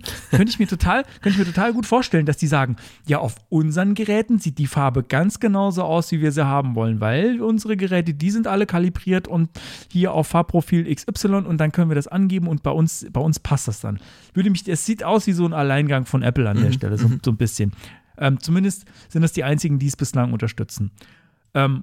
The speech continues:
Speaker 1: ja, ich find's auf jeden Fall ein interessantes Experiment und ich bin gespannt, wann, äh, Kartoffelmonitor X Y Dell bla bla bla
Speaker 2: <laughs>
Speaker 1: auf,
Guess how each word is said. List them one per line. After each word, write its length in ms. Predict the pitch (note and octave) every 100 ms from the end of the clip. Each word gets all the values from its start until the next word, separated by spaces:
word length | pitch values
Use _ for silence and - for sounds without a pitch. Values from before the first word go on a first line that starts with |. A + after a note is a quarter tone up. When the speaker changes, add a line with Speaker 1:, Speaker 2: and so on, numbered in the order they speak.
| -
Speaker 1:
ja, 280 | D3+ - A#2+
ich 80 |
find's 180 | - D#3+
auf 120 | F3
jeden 100 | F3
Fall 140 | F3 E3
ein 60 |
interessantes 480 | D#3 D3+ - D3+ D3
Experiment 640 | - - C#3 A#2+ A#2 A#3+ -
und 260 | F3 E3+
ich 240 | D3+ - -
bin 280 | D3 E3 F3+
gespannt, 480 | D#3 C#3+ F#3 G3
wann, 420 | C#3+ D#3 E3+ F3 -
äh, 220 | D#3 E3
Kartoffelmonitor 1000 | D#3+ D#3 E3 F#3+ E3+ F3 E3+ F#3 F3 E3+
X 220 | E3 - -
Y 460 | F3 F#3 F3 E3+ F3
Dell 300 | F3 F3 E3+
bla 240 | E3 E3+
bla 180 | F3 E3+
bla 360 | E3 E3 D#3+
Speaker 2:
<laughs> 20 | -
Speaker 1:
auf, 420 | C#3 D#3 -